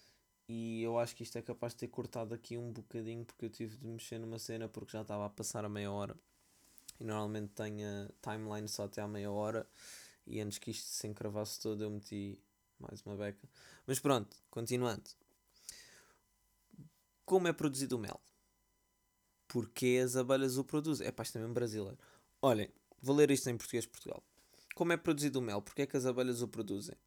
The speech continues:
Saiba como é produzido o mel de abelhas a partir do néctar das flores. O néctar das flores passa por algumas transformações químicas e físicas para se tornar o mundialmente conhecido mel.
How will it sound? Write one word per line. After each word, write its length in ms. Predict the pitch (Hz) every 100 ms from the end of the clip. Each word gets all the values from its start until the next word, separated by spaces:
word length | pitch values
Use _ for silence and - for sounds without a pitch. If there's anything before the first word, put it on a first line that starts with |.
| _ - -
Saiba 320 | - - 185 175
como 180 | 139
é 60 | 113
produzido 420 | 113 110 131 127
o 20 |
mel 200 | 117 107
de 100 | 110
abelhas 400 | 123 117 120 127
a 80 | 127
partir 280 | - 117 147
do 120 | 143
néctar 340 | 117 110 127 120
das 140 | 139
flores. 460 | - 101 98 - - _ _ _ _ _ _ _ _ _ _ - - _ - _ 123
O 40 |
néctar 360 | 143 170 170 143
das 160 | 139
flores 320 | - 117 113
passa 280 | - 123 127
por 120 | -
algumas 240 | 127 135 135
transformações 640 | 127 123 123 117 110 107
químicas 440 | - 143 135 131 120
e 60 |
físicas 480 | 120 107 104 107 110
para 140 | -
se 100 | 120
tornar 320 | - 117 117 117
o 60 |
mundialmente 520 | 123 131 120 120 117
conhecido 480 | - 113 - 123 123
mel. 220 | 110 -